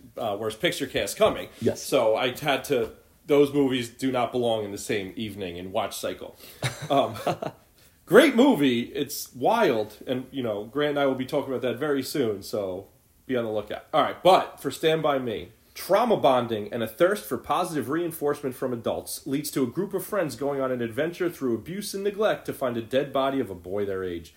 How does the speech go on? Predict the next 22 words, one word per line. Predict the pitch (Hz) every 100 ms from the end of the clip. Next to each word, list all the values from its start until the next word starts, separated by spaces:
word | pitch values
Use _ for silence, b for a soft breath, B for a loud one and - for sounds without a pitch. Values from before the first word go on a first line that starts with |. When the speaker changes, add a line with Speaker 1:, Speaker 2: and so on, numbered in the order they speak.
| b b b b
Speaker 1:
without | 127 170 196
knowing | 208 214 151
that | 127 123
the | 117
murderous | 120 160 190 214 214
leader | 226 247 175
of | 127
an | 131
older | 135 160 175 180
kid | - 214 135
gang | 117 107
is | 92 -
hot | 131 135
on | 131
their | 120
tails. | 110 - 92 87 - - - b b -
Speaker 2:
Yes, | 120 139 - 165 - 160 131 117 -
I | 123
love | 117 120 107
it. | - 135
Well | 107 113 120
done. | 120 113 113